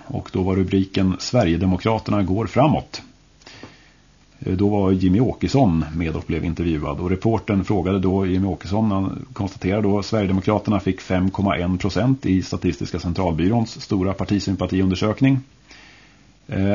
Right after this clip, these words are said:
men, eh, Sverigedemokraterna blir inte vågmästare mellan blocken. Om det resultatet står sig, vad ska ni då göra med era riksdagsplatser?",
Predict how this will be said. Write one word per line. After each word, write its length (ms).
men, 380
eh, 200
Sverigedemokraterna 680
blir 260
inte 360
vågmästare 720
mellan 240
blocken. 440
Om 120
det 100
resultatet 540
står 280
sig, 300
vad 180
ska 120
ni 80
då 280
göra 300
med 300
era 200
riksdagsplatser?", 920